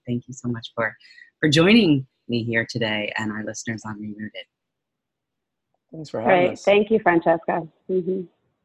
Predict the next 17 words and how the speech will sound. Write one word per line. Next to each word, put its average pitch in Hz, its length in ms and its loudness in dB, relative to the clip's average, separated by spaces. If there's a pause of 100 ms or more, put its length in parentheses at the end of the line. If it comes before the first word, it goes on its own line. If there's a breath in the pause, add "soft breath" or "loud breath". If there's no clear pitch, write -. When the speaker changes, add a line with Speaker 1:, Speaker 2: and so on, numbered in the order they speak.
(500)
Speaker 1:
So 180 440 2
you're 190 160 -2
gonna 254 160 6
be 269 120 6
offering 156 380 -2
the 139 60 0
class 131 320 -2
again 117 500 -2 (100)
next 120 320 -2
month 127 280 -4
in - 60 -4
October, 110 640 -6 (260 soft breath)
um, 113 240 -4
twenty 131 280 0
nineteen, 113 800 -4
Speaker 3:
Mm-hmm. 143 160 -2
Speaker 1:
um, 131 260 0